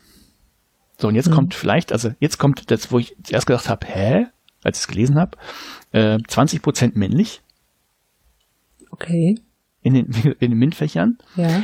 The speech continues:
Speaker 1: Aber
Speaker 2: Weil
Speaker 1: die
Speaker 2: so
Speaker 1: sind
Speaker 2: ein
Speaker 1: natürlich, die sind
Speaker 2: Förderprogramm.
Speaker 1: natürlich sehr clever. Die haben gesagt, „Na gut, wenn wir das jetzt mit mint-Studierenden machen, äh, ist wahrscheinlich komplett verfälscht.“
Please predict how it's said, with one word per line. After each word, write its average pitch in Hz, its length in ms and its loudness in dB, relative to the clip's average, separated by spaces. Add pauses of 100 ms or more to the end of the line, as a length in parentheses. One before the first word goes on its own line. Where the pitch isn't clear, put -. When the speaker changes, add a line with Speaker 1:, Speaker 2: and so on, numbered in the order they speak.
(120)
Speaker 1:
Aber 139 260 2
Speaker 2:
Weil 117 60 2
Speaker 1:
die 135 80 4
Speaker 2:
so 135 40 2
Speaker 1:
sind 139 120 4
Speaker 2:
ein 113 60 2
Speaker 1:
natürlich, - 0 -
die - 0 -
sind - 80 0
Speaker 2:
Förderprogramm. 120 340 -2
Speaker 1:
natürlich 208 220 0
sehr 120 120 2
clever. 127 380 0
Die 123 80 0
haben 120 100 0
gesagt, 117 320 -4
„Na 117 60 0
gut, 120 160 -2
wenn 104 100 -2
wir 107 80 -2
das - 140 -2
jetzt - 260 -2
mit 123 140 0
mint-Studierenden 104 600 -2
machen, - 360 -4
äh, - 180 -6
ist 127 260 -12 (120)
wahrscheinlich 113 560 -4
komplett - 280 -4
verfälscht.“ - 540 -4